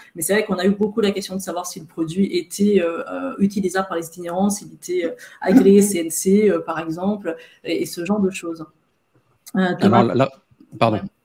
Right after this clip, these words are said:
Speaker 2: Donc, la réponse
Speaker 1: Non.
Speaker 2: est évidemment oui, il est agréé
Speaker 1: Oui.
Speaker 2: C N C. Et ça, d'ailleurs, j'aurais dû le dire parce que ce, le développement de ce produit a bénéficié du soutien aux industries techniques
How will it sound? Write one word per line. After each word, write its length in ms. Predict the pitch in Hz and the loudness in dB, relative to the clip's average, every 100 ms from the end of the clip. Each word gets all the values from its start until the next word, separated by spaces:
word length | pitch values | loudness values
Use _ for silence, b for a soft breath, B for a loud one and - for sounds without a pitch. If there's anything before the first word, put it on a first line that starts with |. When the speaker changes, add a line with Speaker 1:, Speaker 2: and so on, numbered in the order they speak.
| _ | _
Speaker 2:
Donc, 140 | 117 127 | -2 2
la 80 | |
réponse 240 | 120 - 131 | 4 4 2
Speaker 1:
Non. 40 | |
Speaker 2:
est 40 | 107 | 0
évidemment 420 | 107 110 117 120 | 0 0 2 4
oui, 240 | 123 165 | 4 4
il 100 | 131 | 2
est 80 | 113 | 2
agréé 280 | 127 113 120 | 0 2 2
Speaker 1:
Oui. 40 | |
Speaker 2:
C 120 | 190 | 4
N 80 | 113 | 0
C. 160 | 113 160 | 0 0
Et 80 | 127 | 2
ça, 140 | 139 | 0
d'ailleurs, 240 | 123 120 117 | 2 2 0
j'aurais 220 | 110 107 | -2 -2
dû 120 | 104 | -4
le 80 | 107 | -6
dire 240 | 120 151 | -4 -4
parce 160 | 143 110 | -4 -6
que 640 | 120 104 98 95 95 104 | -2 0 0 0 -2 -4
ce, 200 | - - | -10 -10
le 160 | 113 110 | -4 -2
développement 400 | 120 123 135 135 | 0 0 0 -2
de 40 | 131 | -4
ce 120 | 113 | -6
produit 300 | - 123 143 | -8 -4 -2
a 40 | |
bénéficié 440 | 120 110 110 - 131 | -2 -4 -6 -8 -10
du 120 | 113 | -10
soutien 380 | - 123 - 143 | -10 -10 -4 -4
aux 160 | 117 | -2
industries 340 | 113 107 - 113 | -6 -8 -10 -8
techniques 460 | 113 - 147 - | -8 -4 -6 -6